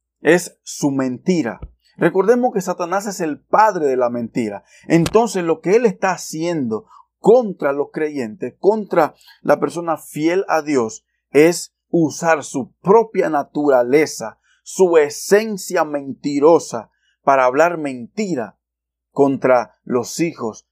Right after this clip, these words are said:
de Dios. La primera vez que Satanás aparece en la Biblia, y pueden buscarlo en Génesis capítulo tres, lo primero que él dice, la, sus primeras palabras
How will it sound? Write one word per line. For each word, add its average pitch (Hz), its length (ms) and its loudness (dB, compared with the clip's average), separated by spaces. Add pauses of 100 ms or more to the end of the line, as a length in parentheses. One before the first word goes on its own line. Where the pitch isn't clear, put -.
(140)
de 117 180 -2
Dios. 110 260 -2
La 147 140 4
primera 208 300 -2
vez 220 160 4
que 202 100 -2
Satanás 165 420 -4
aparece 151 560 0
en 131 120 -2
la 120 120 0
Biblia, 123 520 0 (240)
y 123 140 -2
pueden 156 360 4
buscarlo 165 400 -2
en 139 80 -4
Génesis 156 340 -6
capítulo 143 540 -6
tres, 151 400 -2 (760)
lo - 320 2
primero 226 540 0
que 196 140 0
él 196 180 -4
dice, 190 440 -4
la, 143 160 0
sus 185 240 0
primeras 214 400 -4
palabras 160 800 0